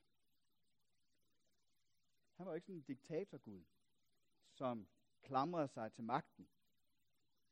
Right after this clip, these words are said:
Det var en Gud, som steg ned fra himlen og blev menneske og tog en tjeners rolle på sig.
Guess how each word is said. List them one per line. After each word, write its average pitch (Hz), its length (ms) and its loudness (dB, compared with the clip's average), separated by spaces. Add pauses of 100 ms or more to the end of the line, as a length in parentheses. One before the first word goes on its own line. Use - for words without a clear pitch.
(960)
Det 147 80 -2
var 156 60 8
en 151 60 6
Gud, 190 220 0
som 135 260 0
steg 143 180 -2
ned 180 140 2
fra 147 120 -6
himlen 156 300 -2
og 127 80 -4
blev 127 120 -2
menneske 127 520 -4 (280)
og 123 120 -14
tog 123 200 -10
en 110 80 -8
tjeners 143 600 -6 (180)
rolle 120 240 -8
på 113 200 -16
sig. - 140 -20